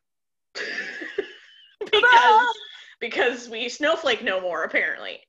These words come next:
Speaker 1: I, I don't know. You get a
Speaker 2: Ta-da!
Speaker 1: longer, <laughs> you get a longer description of the book, obviously, but Feyre's internal monologue has this to say about, like, when they show up. "This was not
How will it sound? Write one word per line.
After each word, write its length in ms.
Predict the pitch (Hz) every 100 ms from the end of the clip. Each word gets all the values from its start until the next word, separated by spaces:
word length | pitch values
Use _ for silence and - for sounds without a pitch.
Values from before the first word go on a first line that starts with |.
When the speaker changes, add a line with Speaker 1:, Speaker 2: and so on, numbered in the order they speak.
| -
Speaker 1:
I, 280 | 180 - 220
I 40 |
don't 120 | 165
know. 100 | - - - - - - _ _ _ _ _ _ _
You 220 | 339 403 -
get 200 | 403 415
a 40 |
Speaker 2:
Ta-da! 80 | 330
Speaker 1:
longer, 500 | 294 285 285 269 - _ _ _
<laughs> 340 | - - - -
you 460 | 240 359 359 440
get 200 | 480 480 427
a 20 |
longer 260 | 285 277 269
description 420 | 240 - 214 208
of 80 | 185
the 60 |
book, 220 | 160 175 180
obviously, 640 | 202 208 202 208 208 202
but 180 | 208 185 - - -
Feyre's 240 | 440 440 330
internal 300 | - 269 220
monologue 540 | 185 196 202 214 220
has 480 | 226 - 190 180 180 180
this 280 | 180 - -
to 140 | 202
say 440 | - 190 160 135
about, 440 | 165 151 156 139 -
like, 200 | 143 -
when 280 | - 151 156
they 200 | - 104
show 300 | - 160 95
up. 200 | - - _ _ _ _ _ _ _ _ _ _ _ _ -
"This 220 | 269 -
was 180 | 311 233
not 300 | 226 233